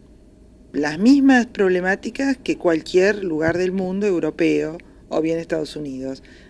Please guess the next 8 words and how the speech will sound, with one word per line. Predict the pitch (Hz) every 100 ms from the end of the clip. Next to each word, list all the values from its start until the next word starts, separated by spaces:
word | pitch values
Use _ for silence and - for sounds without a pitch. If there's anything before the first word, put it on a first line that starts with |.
| -
O | 156
sea, | 180
las | 170 170
enfermedades | 160 175 175 185 220 247
por | 247 190 196
exceso, | - - 123 - 131 123 - - - - -
por | 135 127
ejemplo. | - 123 - - 120